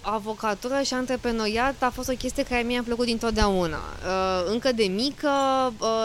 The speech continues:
tatăl meu s-a ocupat, uh, la un moment dat de distribuție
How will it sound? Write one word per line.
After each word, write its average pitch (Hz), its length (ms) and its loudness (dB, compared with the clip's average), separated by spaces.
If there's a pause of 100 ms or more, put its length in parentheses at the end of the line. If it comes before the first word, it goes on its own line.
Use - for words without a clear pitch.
(120)
tatăl 277 220 0
meu 240 200 0
s-a 254 160 -2
ocupat, 226 460 0 (100)
uh, 233 180 2
la 220 80 0
un 208 60 2
moment 190 220 -2
dat 233 160 0
de 240 80 -2
distribuție 214 840 -2